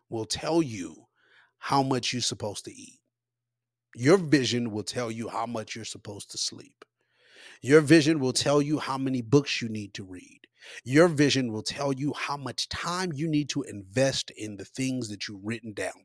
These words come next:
Family, business, finance, your fitness, your health. Your, your vision should tell you all of those things. Your vision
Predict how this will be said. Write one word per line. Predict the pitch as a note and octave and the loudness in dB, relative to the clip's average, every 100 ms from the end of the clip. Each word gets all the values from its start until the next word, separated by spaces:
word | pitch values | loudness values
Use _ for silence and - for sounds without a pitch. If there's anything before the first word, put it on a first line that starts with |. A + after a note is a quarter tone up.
| - | -6
Family, | G#2+ G#2+ A2 C#3 F3+ - - _ _ _ F#2 | -4 -4 -2 -2 -2 -8 -20 _ _ _ -2
business, | G#2 F#2+ G#2 B2+ F#3 - - _ _ _ | 0 0 0 2 4 2 -6 _ _ _
finance, | - G#2+ G2+ G2+ A2 C3 F3 F#3+ - - _ - | 6 8 8 4 0 0 -2 0 -2 -2 _ -8
your | F#2 - - | -6 -6 0
fitness, | C#3 G#2+ C3+ D3+ - | 0 2 0 0 -2
your | - | -4
health. | - A#2+ D#3+ - - _ _ _ _ _ - | -2 -2 -2 -6 -14 _ _ _ _ _ -2
Your, | D3 - | 0 0
your | C3 F3+ A3+ | 10 10 10
vision | C3+ A3 B3+ A3 A#3 | 8 8 8 6 4
should | - F#3 D3+ | 2 0 0
tell | - F#3+ F3 | -2 2 2
you | D3+ - | 2 2
all | E3+ F#3 G3 | 2 4 2
of | D#3+ | 2
those | E3+ D#3 | 2 2
things. | - E3+ A#2 | 0 0 2
Your | C#3 G#3+ | 4 4
vision | E3 B3 G#3+ C3+ G#2 | 4 0 2 0 -2